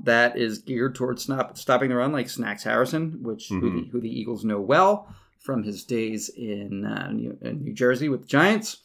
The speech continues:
Speaker 1: But they, for whatever reason, have not done a good job, as we mentioned before. Uh, Miles Sanders has to stop dancing in the background.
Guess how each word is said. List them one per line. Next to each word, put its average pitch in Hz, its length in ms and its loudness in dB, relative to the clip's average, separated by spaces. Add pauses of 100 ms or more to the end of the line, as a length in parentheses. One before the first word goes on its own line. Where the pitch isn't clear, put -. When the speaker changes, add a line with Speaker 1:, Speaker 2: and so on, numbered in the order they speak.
(100)
Speaker 1:
But 123 260 4
they, 113 400 4
for - 100 -8
whatever 110 200 2
reason, 107 200 0
have 104 180 2
not 104 220 4
done 98 100 0
a 101 40 -2
good 107 120 4
job, 110 240 8
as 110 120 8
we 113 60 4
mentioned 107 260 2
before. 190 500 10 (460)
Uh, 117 360 6
Miles 110 320 4
Sanders 123 340 6
has 117 160 0
to - 60 -14
stop 107 280 -2
dancing 113 260 0
in 117 60 0
the 113 40 -2
background. 123 540 6